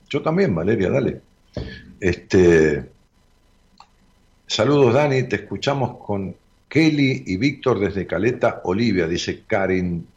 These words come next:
Karen Unken. Bueno, un cariño para los tres, entonces. Rosa María Stoch-, Stockhammer dice,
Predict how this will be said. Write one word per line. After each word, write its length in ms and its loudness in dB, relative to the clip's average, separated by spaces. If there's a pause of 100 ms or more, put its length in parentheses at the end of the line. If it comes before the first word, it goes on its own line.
(440)
Karen 480 -2 (140)
Unken. 520 0
Bueno, 400 0 (320)
un 240 -4
cariño 460 -2
para 180 -4
los 340 -4
tres, 540 -2 (580)
entonces. 680 -8 (280)
Rosa 300 0
María 580 -2
Stoch-, 680 -6 (520)
Stockhammer 1900 -6 (460)
dice, 360 -8